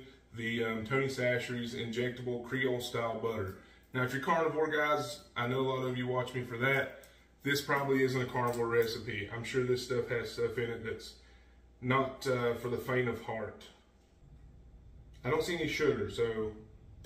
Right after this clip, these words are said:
that's pretty good. And there's no carbs, so maybe if you're dirty carnivore, you'd use this. But what I do is I just go ahead and start getting it injected. I mostly inject the breast and the thighs. I don't really inject anywhere else.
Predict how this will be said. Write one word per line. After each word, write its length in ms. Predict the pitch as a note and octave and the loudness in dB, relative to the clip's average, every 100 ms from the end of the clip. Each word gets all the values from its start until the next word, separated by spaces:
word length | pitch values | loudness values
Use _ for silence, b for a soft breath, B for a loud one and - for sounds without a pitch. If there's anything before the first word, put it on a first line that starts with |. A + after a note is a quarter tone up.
| - | -4
that's 180 | C#3 C3 | 0 0
pretty 260 | - A#2+ A2+ | -2 -4 -2
good. 280 | A2+ A2+ A2 | -2 -2 -2
And 120 | A#2 | -4
there's 160 | A#2 | 0
no 120 | C3+ B2 | 0 0
carbs, 440 | C3 A#2+ G2+ G2 | 0 0 0 -4
so 360 | A#2 A2+ A2 - B B B - | -4 -4 -6 -8 B B B -4
maybe 260 | C3 C#3 C#3+ | 2 4 4
if 100 | B2+ | 2
you're 120 | B2 | 4
dirty 300 | C3+ C#3 C3+ | 6 6 4
carnivore, 640 | C#3 C3+ B2+ C3+ C#3 C3+ - - - - G#2+ | 0 2 2 4 4 2 -4 -16 -20 -20 -14
you'd 160 | A2 A2+ | -12 -6
use 240 | A#2+ A#2 | -4 -4
this. 240 | A2 G2+ - - - - - - - - - - - - - B B B B - | -4 -4 -6 -10 -16 -20 -20 -20 -20 -20 -20 -20 -20 -20 -20 B B B B -12
But 100 | A2+ | 4
what 120 | D#3 | 6
I 120 | F3 D#3+ | 6 4
do 140 | D#3 | 4
is 100 | C#3+ | 6
I 40 | |
just 180 | D#3 E3 | 6 4
go 80 | D#3+ | 4
ahead 140 | D3+ | 4
and 100 | C#3+ | 4
start 240 | D3+ C#3 B2 | 0 -2 0
getting 240 | C3 B2+ | -2 0
it 80 | A#2+ | -2
injected. 500 | A#2 C3 B2 A#2 G2+ B2+ | 2 2 2 -2 -2 -2
I 60 | |
mostly 500 | D3+ F#3 F#3 F3+ D#3+ | 6 6 6 0 0
inject 420 | D3 D#3 D#3 - B B B - | 0 2 2 0 B B B -6
the 120 | B2 | -2
breast 720 | A#2 C#3 E3+ F#3 - - - - | 4 8 8 6 -2 -8 -16 -6
and 200 | C3+ C3 | -2 0
the 60 | B2 | -2
thighs. 640 | - C#3 A#2+ G#2+ G2+ - A#2 | -4 0 0 0 -6 -10 -4
I 40 | |
don't 120 | C3 | -2
really 240 | C#3 C#3+ C3+ | 0 0 0
inject 320 | B2 B2+ - | 2 0 0
anywhere 400 | B2 C3 B2 B2 C3 | -2 0 0 0 0
else. 220 | - | -2